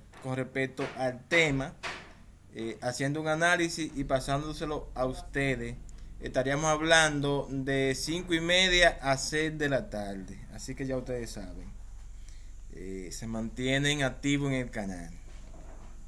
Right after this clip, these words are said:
Con respecto a la entrevista de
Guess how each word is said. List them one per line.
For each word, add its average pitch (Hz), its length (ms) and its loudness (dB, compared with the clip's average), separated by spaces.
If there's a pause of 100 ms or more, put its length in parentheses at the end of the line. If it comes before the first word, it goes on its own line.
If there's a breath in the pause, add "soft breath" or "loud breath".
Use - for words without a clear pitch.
(840 soft breath)
Con 185 240 4
respecto 170 840 4
a 151 100 10
la 160 100 8
entrevista 165 1000 2
de 127 720 -2